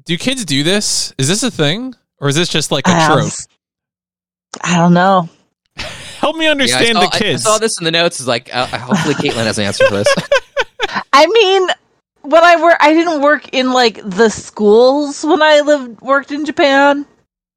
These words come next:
Speaker 2: So I didn't really know anything about club activities. And, like,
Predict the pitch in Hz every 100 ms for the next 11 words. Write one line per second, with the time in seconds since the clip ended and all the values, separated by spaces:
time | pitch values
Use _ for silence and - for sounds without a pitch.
0 | _ _ _ - 240 214 208 190 - 220
1 | 226 240 240 190 233 233 226 226 233 233
2 | 226 233 226 202 - 214 208 208 - 185
3 | 202 208 208 202 175 - - _ _ _
4 | - 214 214 208 208 196 185 202 196 190
5 | 180 -